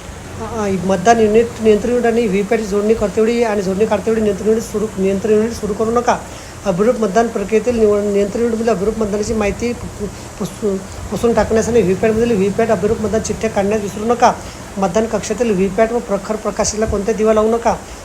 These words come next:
मतदान युनिट किंवा व्हीपॅटची आंतरजोडणी करणारा केबल टेबलच्या पायास पारदर्शक चिकटपट्टीने चिकटण्यास विसरू नका.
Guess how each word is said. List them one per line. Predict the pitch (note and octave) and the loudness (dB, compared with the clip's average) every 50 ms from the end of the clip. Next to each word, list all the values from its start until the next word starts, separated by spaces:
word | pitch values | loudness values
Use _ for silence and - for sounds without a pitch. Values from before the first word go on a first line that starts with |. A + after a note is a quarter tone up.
| - - - G3+ | -12 -8 -4 -2
मतदान | G#3 F#3+ G3+ A3 G#3+ | 0 2 4 4 6
युनिट | A3+ A#3 A#3+ A#3 | 6 4 4 4
किंवा | - B3 A#3+ | 4 4 4
व्हीपॅटची | G#3 F3+ G3+ G3 G3 A3 G#3 G3 - B3 | 6 4 2 2 2 0 0 2 2 4
आंतरजोडणी | A#3 G#3 G3 F#3+ A#3 G3 G3+ G#3+ G3 A3+ | 4 4 4 0 -2 -2 -2 -2 0 0
करणारा | A3+ - G#3+ G3+ G#3+ G#3+ A3+ | 0 0 0 0 0 -2 -2
केबल | G#3+ - G#3+ F#3 G3 A#3 A#3 A3+ | -2 -2 -2 0 0 0 0 0
टेबलच्या | G#3+ G3 F3 G#3 G#3 F#3+ - A3+ A#3 A#3 - - - - - - - - - - - - - - - - - - - - - - - | -2 -2 -2 -2 -2 -2 -2 -2 -2 -2 -6 -10 -16 -16 -16 -16 -14 -12 -12 -12 -12 -12 -14 -16 -16 -14 -14 -14 -14 -14 -16 -4 2
पायास | - G#3 G#3 G#3 A3+ G#3+ | 4 6 6 6 6 4
पारदर्शक | - - G3+ G3 F3 G#3+ G3 - A#3+ | 2 2 2 2 2 0 -2 -2 -4
चिकटपट्टीने | A3 - G#3+ - A3 - - G3+ F3 A3 A3 A#3 | -4 -6 -4 -6 -6 -4 -4 -4 -2 -2 -2 -2
चिकटण्यास | A3+ - F#3+ - G3+ G#3 A3+ G3+ | -2 -4 -6 -4 -2 -2 -2 -4
विसरू | G3 F#3+ - A3 | -4 -6 -4 -2
नका. | G#3+ B3 A#3 A#3+ A3 | 0 2 2 2 2